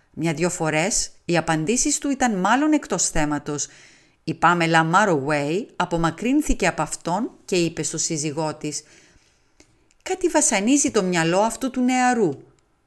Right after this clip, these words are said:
«Η κάποια», μουρμούρισε ο Σερ Τζόρτζ και η ματιά του απλώθηκε βιαστικά στη Τζάνετ Ράστιγκτον.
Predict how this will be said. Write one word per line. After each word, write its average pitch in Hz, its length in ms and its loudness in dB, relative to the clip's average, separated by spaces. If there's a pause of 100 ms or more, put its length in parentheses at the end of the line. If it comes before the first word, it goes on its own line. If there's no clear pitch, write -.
(360)
«Η 151 220 -8
κάποια», 139 640 -6 (300)
μουρμούρισε 165 640 -2
ο 165 40 -2
Σερ 170 280 -2
Τζόρτζ 170 460 -2 (140)
και 220 100 0
η 208 80 2
ματιά 170 400 0
του 190 80 -6
απλώθηκε 160 500 -4
βιαστικά 156 600 -2
στη 190 200 -6
Τζάνετ 165 460 -2
Ράστιγκτον. 151 840 -4